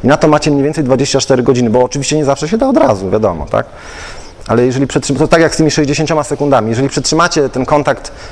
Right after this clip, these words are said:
dłużej niż o dwadzieścia cztery godziny, to koniec, to k-, znaczy koniec, no to będzie wam już trudniej zbudować relację z klientem. Więc nie przekraczajcie dwudziestu czterech godzin, a najlepiej w dobie komórek, co to za problem, wyślijcie tego maila od razu po spotkaniu.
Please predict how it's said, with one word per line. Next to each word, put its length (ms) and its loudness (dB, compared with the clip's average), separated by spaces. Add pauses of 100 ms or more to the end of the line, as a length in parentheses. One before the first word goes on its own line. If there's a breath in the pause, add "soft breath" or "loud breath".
(160 loud breath)
dłużej 340 4
niż 160 0
o 40 0
dwadzieścia 360 0
cztery 200 0
godziny, 320 0
to 100 0
koniec, 300 2
to 100 -2
k-, 120 -4
znaczy 260 -2
koniec, 280 0
no 80 -2
to 120 0
będzie 260 0
wam 100 0
już 100 -4
trudniej 240 2
zbudować 340 0
relację 380 -2
z 60 -12
klientem. 460 -2 (380 loud breath)
Więc 160 0 (340 loud breath)
nie 120 4
przekraczajcie 500 2
dwudziestu 320 0
czterech 220 0
godzin, 220 0
a 100 -2
najlepiej 520 0 (240 loud breath)
w 60 -6
dobie 240 4
komórek, 400 0
co 120 -10
to 80 -6
za 120 -2
problem, 400 2 (260 loud breath)
wyślijcie 360 0
tego 180 0
maila 260 0
od 120 -4
razu 200 0
po 100 -4
spotkaniu. 480 0